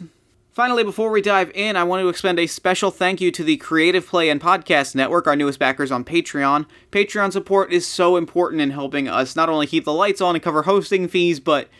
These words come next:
procure new equipment, expand our con presence. It's just really wonderful and powerful, and so thank you from the bottom of my heart. I hope you enjoy getting some bonus content every week. If you'd like to find more information, you can find that at patreon dot com slash party of one podcast.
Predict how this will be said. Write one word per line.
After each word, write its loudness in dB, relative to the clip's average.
procure 0
new 2
equipment, 0
expand -2
our 2
con 0
presence. -2
It's 0
just 0
really 2
wonderful 0
and -2
powerful, 0
and -2
so -2
thank 0
you 0
from -4
the 2
bottom 0
of -6
my 0
heart. 0
I -2
hope 0
you 0
enjoy 2
getting 0
some -6
bonus 2
content 0
every 0
week. -2
If -20
you'd 4
like 0
to -6
find 2
more 0
information, 0
you 0
can -2
find 0
that 2
at -4
patreon 0
dot 0
com 2
slash 0
party 2
of 0
one 2
podcast. -6